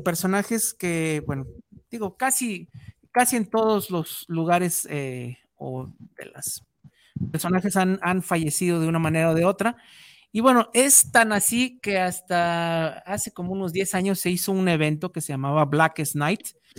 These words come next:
en el cual, no sé si, pues ya de-, viéndolo de una forma un poquito irónica, este, todos los personajes que ya habían muerto regresaban a la vida, ¿no?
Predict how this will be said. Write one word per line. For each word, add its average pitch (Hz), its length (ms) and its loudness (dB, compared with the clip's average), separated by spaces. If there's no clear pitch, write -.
en 165 140 2
el 165 160 4
cual, 233 260 6
no 262 140 2
sé 269 180 4
si, 196 500 2
pues 190 140 -2
ya 254 180 6
de-, 214 120 6
viéndolo 214 360 6
de 175 80 4
una 185 140 4
forma 180 320 2
un 175 140 0
poquito 180 520 -2
irónica, 190 680 4
este, 160 260 -4
todos 208 320 6
los 208 140 4
personajes 185 600 -4
que 170 220 -4
ya 185 200 4
habían 190 240 2
muerto 190 600 -2
regresaban 160 840 -4
a 147 80 -8
la 147 140 -6
vida, 170 240 -4
¿no? 208 220 -6